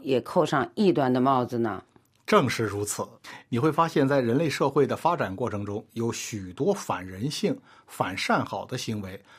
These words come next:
Speaker 2: 却会以最美好的名义进行，最美好的名字掩盖了最邪恶的行为，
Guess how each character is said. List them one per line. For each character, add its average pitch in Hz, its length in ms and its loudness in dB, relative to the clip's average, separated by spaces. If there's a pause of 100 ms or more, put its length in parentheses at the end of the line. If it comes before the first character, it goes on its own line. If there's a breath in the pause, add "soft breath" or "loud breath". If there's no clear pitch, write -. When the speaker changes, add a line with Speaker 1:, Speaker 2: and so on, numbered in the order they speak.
(200 soft breath)
Speaker 2:
却 - 160 2
会 202 180 4
以 117 140 -2
最 220 340 0
美 131 280 2
好 101 180 -2
的 98 140 -8
名 104 320 -4
义 262 180 6
进 107 240 -4
行， 95 240 -10 (320)
最 240 320 2
美 117 180 4
好 104 200 -2
的 95 100 -8
名 101 240 -4
字 127 180 -4 (140)
掩 110 260 -4
盖 135 200 2
了 110 80 -2
最 117 180 -2
邪 110 320 -4
恶 185 160 2
的 113 80 -4
行 107 320 -4
为， 110 240 -4